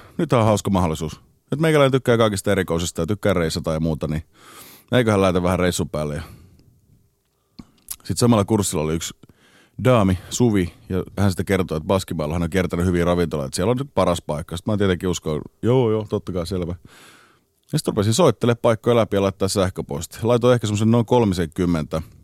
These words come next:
sähköpostia koko Baskimaan ja Katalonian parhaisiin ravintoloihin.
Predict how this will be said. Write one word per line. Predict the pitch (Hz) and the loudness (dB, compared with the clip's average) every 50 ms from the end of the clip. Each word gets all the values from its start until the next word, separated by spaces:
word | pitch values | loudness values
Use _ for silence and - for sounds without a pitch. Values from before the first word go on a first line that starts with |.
| _ _ _ _ _ _ _ _ _ _ _ _ _ _ _ _ _ - | _ _ _ _ _ _ _ _ _ _ _ _ _ _ _ _ _ -4
sähköpostia | - 120 110 107 - - 85 85 85 82 - - 92 85 85 | 0 2 2 2 0 -4 -4 -4 -4 -4 -4 -4 -4 -4 -2
koko | - 123 123 123 | -2 -2 -2 0
Baskimaan | 107 117 123 117 - - 104 92 90 90 85 80 | 2 4 2 2 2 -2 0 2 2 2 2 0
ja | 73 85 | -2 0
Katalonian | - 123 123 113 101 87 85 80 80 80 | 0 0 2 2 2 2 2 0 0 0
parhaisiin | - 92 87 82 85 80 90 85 | 0 0 0 0 -2 -2 -2 0
ravintoloihin. | 90 92 87 82 73 - 80 78 73 80 78 | 0 0 0 0 -4 -4 -6 -4 -4 -4 -6